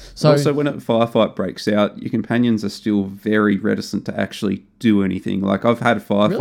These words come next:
Speaker 1: Really?
Speaker 2: where I've just stayed behind cover for the entire firefight in survival, I must say.
Speaker 1: Right, okay.
Speaker 2: Uh, and Tess, like, this was a five-minute firefight where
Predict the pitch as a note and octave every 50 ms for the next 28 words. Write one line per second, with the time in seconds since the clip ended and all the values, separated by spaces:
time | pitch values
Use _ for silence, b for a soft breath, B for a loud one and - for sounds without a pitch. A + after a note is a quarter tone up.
0 | G#2 G2+ G2+ - G#2 G#2 G#2 G#2+ G#2 A2+ A2 - - - - A2+ A2+ A2+ G#2+ -
1 | G2+ - G#2 G2+ F#2+ F#2+ - G#2+ G#2 G2+ G#2 G#2 G2 - b b b b b b
2 | - G#2+ G#2+ G#2 G2+ - G#2+ G#2+ G#2 - - G#2+ G#2+ G2+ - G#2+ - - - C#3
3 | D#3 - - F#3+ D3+ E3 D3+ D3 D3+ D3+ F#3 A3+ - - A#2 G#2 G#2+ A2+ A2+ -
4 | - B2+ A2+ A#2 A#2+ C3 C#3+ A#2 A2+ G2+ - A#2 B2 - A#2 A#2 A#2 A#2 A2+ A2+
5 | A2+ A2 G#2 - - B2 A#2+ A2+ G#2+ - - A#2+ A#2 A2 - - - - - -
6 | _ _ _ _ _ _ _ _ _ - - B2 B2 B2 - C3+ C3 - D#3 B2+
7 | - A#2+ G2+ - - - - - D3+ D3+ D3+ C3+ C#3 B2+ B2 - - - A2+ A2+
8 | B2 B2 - F#2+ G2 G2 - - A2 G#2+ G#2 G#2 G#2 G2+ G2+ B